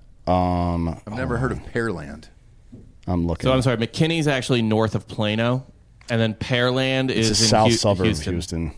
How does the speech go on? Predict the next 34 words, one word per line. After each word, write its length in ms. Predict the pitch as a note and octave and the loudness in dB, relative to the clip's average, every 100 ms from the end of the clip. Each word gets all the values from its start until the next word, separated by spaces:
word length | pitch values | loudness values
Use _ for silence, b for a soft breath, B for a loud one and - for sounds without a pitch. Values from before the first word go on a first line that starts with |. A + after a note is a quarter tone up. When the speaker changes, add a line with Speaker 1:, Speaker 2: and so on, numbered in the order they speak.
| - | -16
Speaker 2:
Houston, 560 | - - F#2+ - - - | -16 -10 -8 -10 -16 -14
okay. 260 | - - F2 - - - - - - - - - | -14 -8 -8 -10 -20 -20 -20 -20 -20 -20 -20 -6
I 20 | |
wonder 140 | G#2+ G#2+ | -2 -2
if 60 | |
it's 100 | F#2+ | -4
a 60 | F#2 | -4
nice 240 | F#2 F2+ | -2 -4
suburb. 440 | - F2+ D#2+ D2+ D2 | -4 -2 -2 -4 -4
Speaker 1:
I'm 80 | G2 | -4
sure 240 | F#2 F#2+ D#2 | -4 -4 -4
it 80 | |
is. 300 | D2+ C#2 - - - E2+ | -6 -8 -10 -14 -18 -10
Speaker 2:
Uh, 140 | F2+ - | -10 -2
College 340 | A#2+ B2 A#2 | 0 0 0
Station, 440 | - B2+ B2+ B2 | -2 -2 -2 -8
Texas, 500 | A2 B2+ A#2+ - A#2 | -6 -2 -2 -2 -8
that's 200 | - F2 - | -6 -8 -8
a 20 | |
shocker. 540 | - C#2+ C#2+ D2+ E2 - | -8 -8 -8 -12 -10 0
Speaker 1:
Uh, 40 | |
yeah, 220 | D3 C3+ A#2+ | 2 2 2
I, 80 | |
that, 340 | A#2+ D3 F3+ B2+ | 4 6 6 6
that 160 | D#3+ | 4
one's, 360 | G3 F3 B2+ - b b - | 6 4 2 -6 b b 4
well, 100 | D3 | 6
I 60 | |
guess 180 | D#3 F3+ | 6 6
it 80 | F#3 | 4
is 80 | D3 | 4
kinda 200 | C#3+ G2+ | 2 2
spread 340 | - - F#2+ | 0 0 0
out, 280 | E2 E2 A#1+ | 0 -4 -6